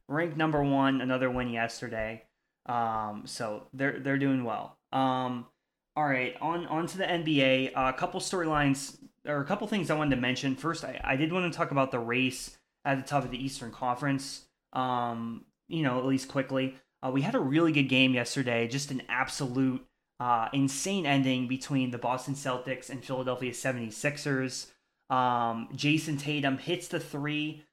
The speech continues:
go ahead with under ten seconds left to put the Celtics up three.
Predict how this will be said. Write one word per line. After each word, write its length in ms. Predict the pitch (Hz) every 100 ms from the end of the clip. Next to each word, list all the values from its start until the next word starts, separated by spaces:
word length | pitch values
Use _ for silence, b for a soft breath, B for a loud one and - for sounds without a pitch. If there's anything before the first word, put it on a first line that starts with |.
| _ -
go 220 | 135 139
ahead 400 | 143 135 139 135
with 160 | 127 127
under 240 | 135 135
ten 260 | 135 - 139
seconds 400 | 135 135 131 -
left 380 | 120 123 120 - _ _ _ -
to 100 | 139
put 200 | 151 143
the 60 | 143
Celtics 400 | - 135 131 139
up 180 | 143
three. 420 | - 135 131 127